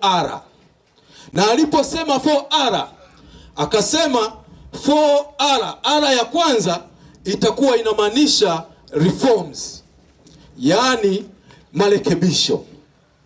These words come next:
au maboresho. R ya pili akasema itakuwa rebuild.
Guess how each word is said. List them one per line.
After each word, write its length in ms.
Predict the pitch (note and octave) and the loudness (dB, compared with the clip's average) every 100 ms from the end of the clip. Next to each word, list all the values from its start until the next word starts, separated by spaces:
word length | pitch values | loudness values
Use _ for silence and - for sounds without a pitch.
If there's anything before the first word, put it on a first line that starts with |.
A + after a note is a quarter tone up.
| _ _ _ - _ | _ _ _ -20 _
au 220 | - G3+ F#3 | 0 2 2
maboresho. 680 | E3+ E3 D#3+ C#3+ - - - _ _ _ _ _ _ - - - - - - - _ _ - | 0 -2 0 -2 -4 -8 -14 _ _ _ _ _ _ -20 -20 -20 -20 -20 -20 -20 _ _ -4
R 400 | A#3+ D#4 E4 D#4 | 0 2 2 2
ya 80 | C#4+ | -2
pili 380 | C4+ F4 D#4 B3 | 0 0 0 -2
akasema 440 | A3+ A3 C#4+ C4 A#3+ | 0 0 0 0 -2
itakuwa 360 | A#3+ B3+ C4 | -4 -2 -2
rebuild. 640 | A#3+ B3 D#4 A#3+ F#3 - | -2 0 2 2 -2 -14